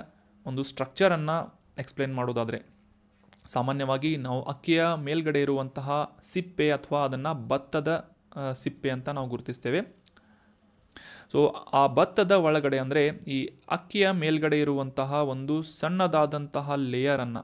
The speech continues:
ಪದರವನ್ನ ರೈಸ್ ಬ್ರ್ಯಾನ್ ಅಥವಾ ಅಕ್ಕಿ ಹೊಟ್ಟು ಅಂತ ನಾವು ಗುರುತಿಸ್ತೇವೆ. ಈ ಒಂದು ಇಮೇಜ್‌ನಲ್ಲಿ ನೋಡ್ಬೋದು ರೈಸ್ ಬ್ರ್ಯಾನ್ ಅಂತ ಈ ಒಂದು ಲೇಯರನ್ನ ಗುರುತಿಸಲಾಗುತ್ತದೆ. ಇದು ಹೊರಗಡೆ ಇರುವಂತಹ ಸಿಪ್ಪೆ ಅಥವಾ ಭತ್ತದ ಸಿಪ್ಪೆ ಅಂತ ನಾವು ಅಂಡರ್‌ಸ್ಟ್ಯಾಂಡ್ ಮಾಡ್ಕೋಬಹುದು.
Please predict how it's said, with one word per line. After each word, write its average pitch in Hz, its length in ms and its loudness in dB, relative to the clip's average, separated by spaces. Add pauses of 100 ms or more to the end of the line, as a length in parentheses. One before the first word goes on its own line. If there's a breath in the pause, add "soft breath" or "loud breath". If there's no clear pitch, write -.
(440)
ಪದರವನ್ನ 131 560 0 (760 loud breath)
ರೈಸ್ 180 320 4
ಬ್ರ್ಯಾನ್ 139 360 2
ಅಥವಾ 143 260 0
ಅಕ್ಕಿ - 360 -4
ಹೊಟ್ಟು 139 480 -2
ಅಂತ 127 200 -4 (400)
ನಾವು 135 140 -6
ಗುರುತಿಸ್ತೇವೆ. 127 600 -6 (360)
ಈ - 20 -10
ಒಂದು 120 220 -6
ಇಮೇಜ್‌ನಲ್ಲಿ 127 480 -2
ನೋಡ್ಬೋದು 120 420 -4
ರೈಸ್ 120 340 -4
ಬ್ರ್ಯಾನ್ 120 260 -4
ಅಂತ 123 180 -6 (580 loud breath)
ಈ - 20 -4
ಒಂದು 127 220 -4
ಲೇಯರನ್ನ 131 560 0
ಗುರುತಿಸಲಾಗುತ್ತದೆ. 120 880 -6 (920 loud breath)
ಇದು 151 260 0
ಹೊರಗಡೆ 123 420 0
ಇರುವಂತಹ 123 500 -2
ಸಿಪ್ಪೆ 139 440 -4
ಅಥವಾ 135 260 -2
ಭತ್ತದ 127 640 -2 (120)
ಸಿಪ್ಪೆ 135 320 -4
ಅಂತ 123 180 -4
ನಾವು 123 180 -4
ಅಂಡರ್‌ಸ್ಟ್ಯಾಂಡ್ 117 380 -6
ಮಾಡ್ಕೋಬಹುದು. 120 500 -2